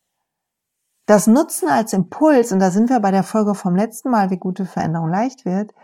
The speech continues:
Wie kann ich das nutzen als Impuls, um irgendwo hinzugehen? Also wohin will ich?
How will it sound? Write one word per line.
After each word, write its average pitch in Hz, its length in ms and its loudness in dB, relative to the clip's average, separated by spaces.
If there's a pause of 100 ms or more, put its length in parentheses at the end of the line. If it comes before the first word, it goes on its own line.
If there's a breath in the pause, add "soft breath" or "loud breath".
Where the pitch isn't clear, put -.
(200 soft breath)
Wie 220 100 0
kann 269 200 2
ich 240 80 -2
das - 180 -4
nutzen 302 400 -4
als 202 240 -4
Impuls, 240 640 -2
um 185 260 -4
irgendwo 214 400 0
hinzugehen? 190 720 -4
Also 170 260 -2
wohin 254 580 2
will 165 180 -4
ich? 160 260 -14